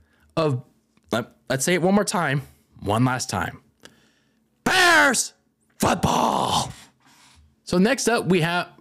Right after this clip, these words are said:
the twenty twenty-two Houston Texans. Now, going into this twenty twenty-two,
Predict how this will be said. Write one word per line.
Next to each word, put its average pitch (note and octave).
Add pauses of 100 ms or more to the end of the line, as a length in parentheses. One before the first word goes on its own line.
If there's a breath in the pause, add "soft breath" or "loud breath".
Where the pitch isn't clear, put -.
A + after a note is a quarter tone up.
(320)
the D3+ (420)
twenty A3
twenty-two E3+
Houston C3+
Texans. F#2 (680 soft breath)
Now, C#3+ (360)
going A3
into F3+
this C#3
twenty C3
twenty-two, G#2+